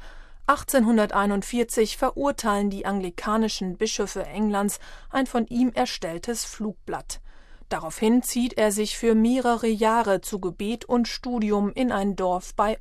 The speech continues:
Oxford zurück, um Klarheit über seinen Weg zu bekommen.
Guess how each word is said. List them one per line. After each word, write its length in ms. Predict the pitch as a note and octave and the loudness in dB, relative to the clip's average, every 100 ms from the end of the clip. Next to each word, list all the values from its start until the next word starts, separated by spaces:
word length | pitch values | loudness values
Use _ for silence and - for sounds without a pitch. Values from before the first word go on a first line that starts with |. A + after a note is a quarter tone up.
| - | -4
Oxford 560 | F#3 - - F3+ E3+ | -6 -6 -10 -8 -10
zurück, 440 | - F3 E3+ - - - - - - | -10 -10 -10 -10 -14 -14 -14 -16 0
um 180 | C4+ C4+ | 2 2
Klarheit 680 | - A3+ A#3+ A#3+ G3+ E3+ F3+ | 0 2 2 2 -2 -4 -4
über 200 | G3 G#3 | -2 -2
seinen 400 | G3 F3+ G#3+ A3 | -2 -2 0 0
Weg 240 | F3 - | -4 -8
zu 140 | - - | -12 -10
bekommen. 420 | E3+ - C3 | -8 -8 -8